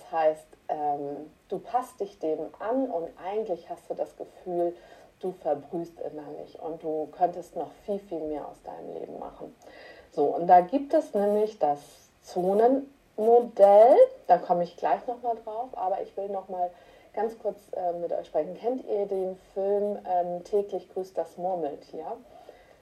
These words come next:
mit Bill Murray? Also das ist, eigentlich ist das total klasse, weil er ist ja so ein mürrischer Wetteransager, m, der jetzt in so einem kleinen Ort festhängt und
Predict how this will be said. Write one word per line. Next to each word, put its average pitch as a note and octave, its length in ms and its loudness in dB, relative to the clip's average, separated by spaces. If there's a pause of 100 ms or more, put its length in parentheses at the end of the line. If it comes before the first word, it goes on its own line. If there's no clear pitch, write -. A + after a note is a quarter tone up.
(220)
mit E3+ 220 4
Bill F3 180 6
Murray? F3 500 6
Also E3 220 0
das F#3 180 4
ist, G3 140 -2
eigentlich A3 480 -2
ist - 220 -6
das F#3 160 -2
total F#3 460 -2
klasse, F#3 520 -4
weil E3+ 240 4
er F3 200 4
ist F3+ 120 -8
ja F#3 100 -2
so F3+ 100 -2
ein E3 180 -4
mürrischer F3+ 640 0
Wetteransager, A#3+ 1300 -2 (960)
m, F#3 300 -2
der F#3 240 6
jetzt F3 240 4
in E3+ 160 0
so E3 60 -2
einem D#3 120 -4
kleinen E3 460 -4
Ort A3 300 2 (100)
festhängt C4 880 -2 (760)
und F#3 500 4